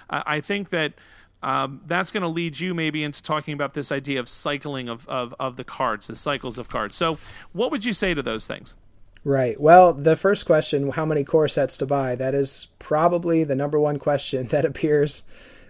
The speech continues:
Speaker 2: uh, in the forums when people get in. And, and it's a real question to ask. You know, Fantasy Flight has long been criticized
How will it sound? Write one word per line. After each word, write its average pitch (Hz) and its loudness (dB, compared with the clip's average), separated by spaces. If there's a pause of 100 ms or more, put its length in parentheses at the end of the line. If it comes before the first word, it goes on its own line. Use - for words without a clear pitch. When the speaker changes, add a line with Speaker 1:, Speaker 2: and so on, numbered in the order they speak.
Speaker 2:
uh, 135 4
in 143 0
the 131 2
forums 135 0
when 131 -8
people 139 0
get 135 2
in. 131 0
And, 151 -2
and 185 0
it's 214 -2
a 254 -2
real 220 2
question 156 -2
to 135 -2
ask. 131 -4
You 131 -4
know, 131 0
Fantasy 156 0
Flight 139 0
has 127 -2
long 147 -2
been 135 0
criticized 135 -2